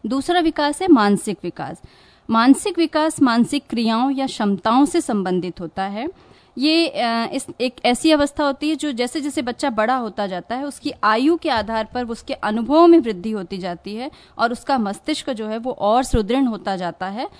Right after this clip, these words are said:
और उस तरीके से वो अपनी मानसिक क्षमताओं को वृद्धि करता है। मानसिक क्षमताओं से हमारा तात्पर्य है जैसे हमारी विचार शक्ति है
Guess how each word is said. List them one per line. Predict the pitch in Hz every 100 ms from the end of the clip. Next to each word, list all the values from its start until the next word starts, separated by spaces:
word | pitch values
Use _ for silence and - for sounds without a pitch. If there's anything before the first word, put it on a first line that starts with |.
| - -
और | 220 226
उस | 226 -
तरीके | 233 214 208 233
से | 285
वो | 269
अपनी | 208 - 226
मानसिक | 208 175 -
क्षमताओं | - 190 190 190 175
को | - 330 302
वृद्धि | 220 185 233
करता | 208 190 -
है। | 226 262 392 _ _ -
मानसिक | 226 240 302
क्षमताओं | - 247 220 233 262
से | 277 302
हमारा | 269 254
तात्पर्य | 247 247 - 254 262
है | 262 247
जैसे | 220 - 220
हमारी | 208 202 185
विचार | 175 - 214 233
शक्ति | - 247 _ 254
है | 247 247 240